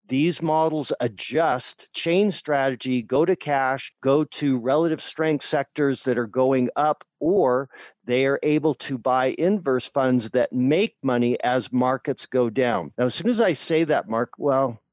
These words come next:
now, darn, I'm getting off, off, uh, point, but as soon as I say that, the subject comes up, <sighs> there's usually a big intake of air. "That sounds risky." Well, let's measure risk mathematically, um, and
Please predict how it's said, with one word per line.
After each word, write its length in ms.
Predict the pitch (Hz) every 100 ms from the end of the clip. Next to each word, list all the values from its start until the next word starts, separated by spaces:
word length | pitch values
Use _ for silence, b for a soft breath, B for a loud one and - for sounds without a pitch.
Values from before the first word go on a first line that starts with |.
| _
now, 200 | 123 120 101
darn, 260 | 107 107
I'm 140 | 107 101
getting 260 | 131 131
off, 160 | 117 110 -
off, 320 | 120 117 -
uh, 200 | 120 110
point, 360 | - - 139 104
but 180 | 131 -
as 140 | 131 117
soon 200 | 180 220
as 120 | 202
I 140 | 196
say 260 | 165 - 180
that, 280 | 139 117 -
the 140 | 123
subject 500 | 120 - 160 143 160
comes 300 | - 143 127
up, 260 | 143 123 - B B B B B
<sighs> 460 | B B _ _
there's 160 | 123 113
usually 340 | 147 143 151
a 80 | 127
big 320 | 110 143 147
intake 560 | 135 147 165 151 156 151
of 140 | 147
air. 420 | 135 135 135 131 110 _
"That 260 | 110 151 -
sounds 560 | - 143 139 139 110
risky." 640 | 110 117 123 - - - - _ -
Well, 380 | 120 113 151 - b b b _ -
let's 240 | 147 -
measure 380 | 170 185 185 185
risk 320 | 127 110 -
mathematically, 880 | 143 143 - 147 156 175 - 175 185 b b b -
um, 420 | 131 131 131 127 _ 135 139
and 400 | 143 147 165 147